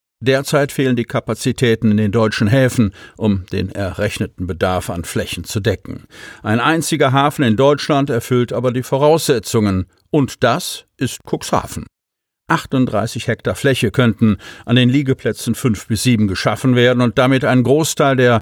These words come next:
bis zweitausendsiebenundzwanzig in Deutschland benötigten Kapazitäten von fünfzig Hektar bereitstellen.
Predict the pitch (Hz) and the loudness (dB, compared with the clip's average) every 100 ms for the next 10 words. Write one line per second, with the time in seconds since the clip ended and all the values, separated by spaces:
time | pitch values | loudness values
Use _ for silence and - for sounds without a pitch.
0 | - 127 151 - - 139 135 131 123 127 | 0 -2 -2 -6 -2 0 0 0 0 0
1 | 113 - 139 131 123 - 131 120 117 104 | 0 2 0 2 0 0 0 0 0 -2
2 | 104 101 107 - 107 - 117 104 90 87 | -2 2 2 2 -2 2 4 4 2 -4
3 | - 90 90 - - 82 - 120 147 113 | -6 -6 -4 -6 -6 -6 -6 -2 0 0
4 | - 76 - 117 127 117 85 - 101 - | -2 -6 -2 -2 0 -2 -4 -8 -4 -2
5 | 95 87 82 87 80 - 107 85 76 | -2 -2 -2 -2 -2 -2 0 0 -2